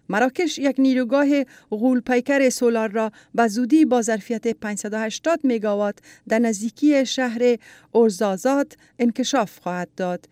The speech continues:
استفاده از انرژی آفتاب تا افریقای غربی می‌رسد،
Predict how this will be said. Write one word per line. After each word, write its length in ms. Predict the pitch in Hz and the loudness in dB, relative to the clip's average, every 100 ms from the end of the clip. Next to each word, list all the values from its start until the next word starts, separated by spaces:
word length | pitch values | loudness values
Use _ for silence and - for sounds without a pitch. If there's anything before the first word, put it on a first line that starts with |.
| - | -6
استفاده 460 | 214 285 294 302 | 0 0 2 4
از 280 | 320 269 262 | 4 2 2
انرژی 500 | 269 262 220 277 277 | 2 2 2 2 2
آفتاب 460 | 226 247 - 254 247 | 2 0 -2 -4 -2
تا 120 | 254 | -4
افریقای 580 | 220 240 233 240 254 247 | -4 -6 -6 -2 0 0
غربی 320 | 240 262 269 | 0 2 2
می‌رسد، 520 | 233 185 185 202 190 | 2 -2 -6 -6 -6